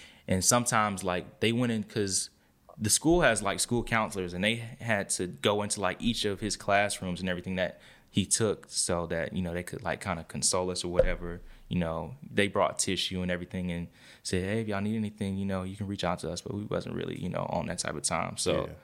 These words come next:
Speaker 1: you know, it, it, they did their best, but, I mean, I feel like they could have done a little bit more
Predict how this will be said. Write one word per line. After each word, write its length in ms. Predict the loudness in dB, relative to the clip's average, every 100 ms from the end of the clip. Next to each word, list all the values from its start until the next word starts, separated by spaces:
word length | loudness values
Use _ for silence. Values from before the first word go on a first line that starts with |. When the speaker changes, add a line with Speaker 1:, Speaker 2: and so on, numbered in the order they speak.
| -20 -20 -20 0
Speaker 1:
you 100 | 2
know, 160 | 4 2
it, 180 | 0 0
it, 260 | -4 0
they 120 | 2 2
did 260 | 2 4
their 120 | 2 2
best, 440 | 0 0 0 0
but, 160 | 0 2
I 60 |
mean, 360 | 2 0 -2 -2
I 60 | -4
feel 260 | 0 2 2
like 220 | 0 -2 -12 -18 -2
they 160 | -2
could 160 | 0 -6
have 100 | -4
done 160 | -4
a 60 | -2
little 180 | -4 -4
bit 160 | -4
more 380 | -4 -4 -4 -6